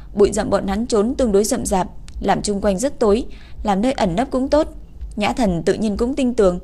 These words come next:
hắn đem quần áo dài của mình cởi ra, hiện tại hắn và tiểu dạ tử không còn mảnh vải che thân. Hắn tay phải trượt về phía hạ thân của tiểu dạ tử giày vò.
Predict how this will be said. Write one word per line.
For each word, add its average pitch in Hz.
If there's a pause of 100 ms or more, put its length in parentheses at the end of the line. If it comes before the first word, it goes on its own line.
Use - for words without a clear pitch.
(280)
hắn 202
đem 240
quần 180
áo 180
dài 220
của -
mình 170
cởi 165
ra, 202 (340)
hiện 208
tại 202
hắn 196
và 311
tiểu 190
dạ 190
tử 190 (140)
không 240
còn 185
mảnh 165
vải 160
che 214
thân. 208 (640)
Hắn 196
tay 240
phải 196 (220)
trượt 208
về 190
phía 202
hạ 277
thân 254
của 202
tiểu 175
dạ 185
tử 175
giày 180
vò. 170